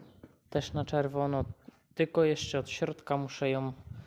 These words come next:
pomalować. I,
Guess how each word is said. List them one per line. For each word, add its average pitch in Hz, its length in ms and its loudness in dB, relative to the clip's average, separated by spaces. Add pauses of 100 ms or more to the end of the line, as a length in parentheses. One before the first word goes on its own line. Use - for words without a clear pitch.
(280)
pomalować. 143 880 0 (2000)
I, 160 320 0